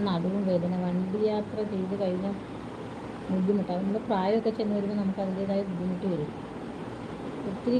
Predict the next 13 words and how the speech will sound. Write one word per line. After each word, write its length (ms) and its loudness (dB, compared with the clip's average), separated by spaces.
കാര്യങ്ങൾ 340 2
ബുദ്ധിമുട്ടാവും. 580 0
എന്ന് 180 -2
പറഞ്ഞാൽ 300 2
നാൽപത് 400 0
വയസ്സ് 340 0
കഴിയുമ്പോൾ 340 2
വേറൊരു 400 2
ഇതാ 140 2
നമ്മൾക്ക്. 460 0
അപ്പം 400 -2
നമ്മൾ 220 2
നമ്മുടെ 300 0